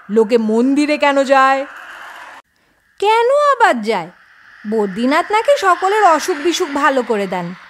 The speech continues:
তাছাড়া মন্দিরের গলিতে খুব ভালো ক্ষীরের প্যাড়া পাওয়া যায়, তাই কিনতেও যায় অনেকে।" "তুই বদ্রীনাথের প্যাড়া খাস?" "পেলেই খাই।"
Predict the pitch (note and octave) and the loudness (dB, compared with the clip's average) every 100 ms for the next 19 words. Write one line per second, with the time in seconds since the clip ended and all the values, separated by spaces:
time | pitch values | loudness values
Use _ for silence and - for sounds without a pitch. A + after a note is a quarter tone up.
0 | - - - - G#3+ F3+ B3 E4+ B4+ G#4+ | -20 -20 -20 -12 -8 -6 0 4 4 2
1 | F4+ F#4 F#4 G#4 G4+ F4+ F4+ F#4 A4+ - | -2 -2 -2 -2 -2 -2 -4 -4 -6 -6
2 | D#4 D4+ C4 D4 F#4 B4 - C#4 D4+ A4 | -8 -6 -4 -4 -2 -4 -4 -4 -4 -6
3 | - A3+ G3+ B3 B3 A3 G3 F#3+ E3+ _ | -4 -2 0 2 2 2 0 -6 -10 _
4 | _ _ _ - F4+ F#4 F#4 G4+ G4 G4+ | _ _ _ 2 4 4 -2 -6 -4 -4
5 | E4 E4 D4+ B3 G3 F3 F3 F3 _ _ | 0 0 2 -2 -4 -10 -18 -20 _ _
6 | _ _ _ _ _ _ _ G#3+ F#3+ G#3+ | _ _ _ _ _ _ _ -6 0 0
7 | G3 A3+ A3+ A#3 A3 A#3+ C#4 F4 D#4+ D4+ | 2 0 2 0 0 0 2 2 2 0
8 | - _ _ _ _ _ _ _ _ - | -8 _ _ _ _ _ _ _ _ -16
9 | G3 E3+ F3+ A#3 D#4+ - D5+ | -12 -8 -2 -2 -2 0 0